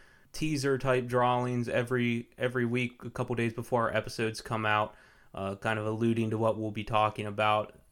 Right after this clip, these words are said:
If you haven't seen those, go check those out. And we'll also be looking, if you guys are interested to send us any art, we'll post it on our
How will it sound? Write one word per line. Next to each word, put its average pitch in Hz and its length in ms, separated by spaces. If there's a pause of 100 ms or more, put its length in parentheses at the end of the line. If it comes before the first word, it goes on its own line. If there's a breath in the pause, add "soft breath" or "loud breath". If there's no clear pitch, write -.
If 98 220
you 113 80
haven't 113 260
seen 113 200
those, 107 180
go 110 140
check 107 240
those 107 260
out. 107 260
And 110 160
we'll 110 160
also 127 540 (440 loud breath)
be 120 600
looking, 131 360
if 127 220
you 135 100
guys 135 220
are 131 100
interested 127 420
to 123 60
send 123 260
us 135 180
any 117 180
art, 107 300
we'll 110 380
post 120 300
it 113 80
on 113 160
our 110 300